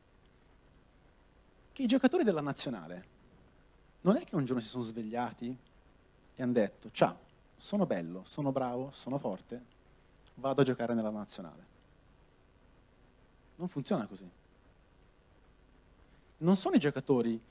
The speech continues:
che decidono di partecipare alla nazionale. C'è qualcuno che li chiama, c'è qualcuno che li sceglie. C'è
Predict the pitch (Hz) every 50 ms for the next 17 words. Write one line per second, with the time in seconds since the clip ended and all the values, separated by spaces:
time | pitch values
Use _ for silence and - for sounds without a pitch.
0 | - - - - 135 131 131 - - 127 120 113 113 107 113 - 131 - - -
1 | - - 117 107 104 104 101 101 101 101 - - - - - - - 110 107 107
2 | 104 95 - - - 98 92 82 87 87 - - - - - - _ - - -
3 | - _ - - _ - - - - - - - - 233 - - 143 - - -
4 | 311 320 185 - - 110 101 - - 180 185 131 101 87 - - - - - -
5 | - - _ _ _ _ _ - - _ - - - - - - - 165 - 147
6 | - 302 320 247 - 113 98 - - - 185 170 104 92 87 90 87 - - -
7 | _ _ _ _ _ _ _ _ _ - - - _ - - - - - - -
8 | - - - _ - - - - - - - - - - _ _ - - 214 151
9 | 120 107